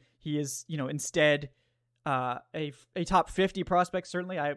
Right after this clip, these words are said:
I would be shocked if he makes it out of the top fifty, but you're getting the best safety in the draft, and he's a very good safety, and you're getting him at pick forty-three. I, I love this pick. I love this fit, and I'll, I'll tell you why, and it's because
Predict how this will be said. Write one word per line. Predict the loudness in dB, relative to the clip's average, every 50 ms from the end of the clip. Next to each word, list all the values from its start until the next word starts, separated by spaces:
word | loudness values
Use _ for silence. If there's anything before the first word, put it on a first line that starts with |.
| -4 -6
I | -6 -4
would | -4 -6 -8 -12
be | -12 -12
shocked | -6 -2 0 0 0 -2 -4
if | -10
he | -6 -6
makes | -6 -6 -6 -8
it | -10
out | -10
of |
the | -10 -8
top | -8 -8 -6 -2
fifty, | -4 -4 -2 -2 -4
but | -2 -2 -2 -2 -4 _ _ _ _ _ _ _ _ _ _ _ _ _ _ _ _
you're | -4 -4 0
getting | 2 2 2 2
the | 2 2
best | 2 2 2 2 0
safety | -2 -4 -4 -4 -6 -4
in | -4
the | -4
draft, | -2 0 0 2 2 2 0 -4 -12 -20 _ _
and | -4 0
he's | 2 2 2 4
a | 4
very | 4 4 4 4 4
good | 2 0 -2 0
safety, | -2 -2 -2 -2 -4 -8 -10 -10 -10 -12 _ _ _ _ _ _ _ 0
and | 2 2 2
you're | 2
getting | 4 2 2 2 2 -2
him | -2 -4 -4 -6 -8 -12 -14 _ _
at | -6 -4 -4
pick | -6 -8 -10 -8
forty-three. | -8 -6 -6 -6 -8 -10 -10 -10 -8 -6 -6 -8 -8 -10 -14 _ _ _ _ _ _ _ _ _ _
I, | -4 -2 -2 -4 -2
I | 2 2 4 4
love | 4 4 2 2 2 0
this | 0 -2 -2 -2 -8 -12 _ _
pick. | 2 2 2 2 2
I | 0 2
love | 2 0 0
this | -2 -8 -10 -4
fit, | 0 2 2 2 2
and | 0 -2 -2 -2 -2
I'll, | -2 0 2 2 2 0
I'll | -2 -2
tell | -2 -2 -4
you | -2 -2 -4
why, | -6 -6 -2 2 4 4 6 6 4 4 2
and | 0 -2 -4
it's | -6 -8
because | -10 -8 -4 -2 -4 -4 -4